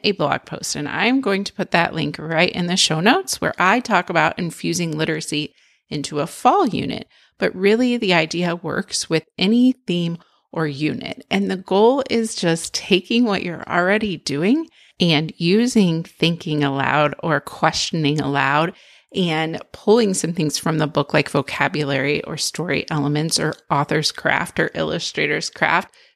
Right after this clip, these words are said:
just to help children learn more about literacy in general. So really don't think of it as adding, think of it as infusing more into what you're already doing. Another time of the day that you might already have in your schedule is whole group.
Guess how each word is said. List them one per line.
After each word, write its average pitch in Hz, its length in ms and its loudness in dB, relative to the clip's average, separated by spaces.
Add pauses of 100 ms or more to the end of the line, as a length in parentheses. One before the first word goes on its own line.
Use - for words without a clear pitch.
just 254 240 -2
to 453 160 2
help - 220 2
children 160 500 -4
learn 151 260 -6
more 143 300 -4
about 143 400 0
literacy 147 460 -2
in - 260 -2
general. - 500 -2
So 175 300 2 (400)
really 220 320 4
don't 202 260 -4
think - 180 -8
of 165 140 0
it - 80 -4
as 143 220 -2 (100)
adding, 311 380 2
think 269 200 -2
of 269 100 0
it 269 140 -2
as 151 320 0 (340)
infusing 175 640 -4
more 151 320 -4 (100)
into 151 320 -10
what 156 320 -6
you're 156 280 -8
already 143 480 -6
doing. - 420 -8 (420)
Another 214 320 4
time 185 240 0
of 170 60 2
the 165 100 4
day 151 240 2
that 156 140 -6
you 143 100 -8
might 151 260 -6
already 143 280 -2
have 151 180 -2
in 156 80 -10
your 135 140 -4
schedule 151 560 -4
is 240 220 -4
whole - 260 0
group. - 380 -12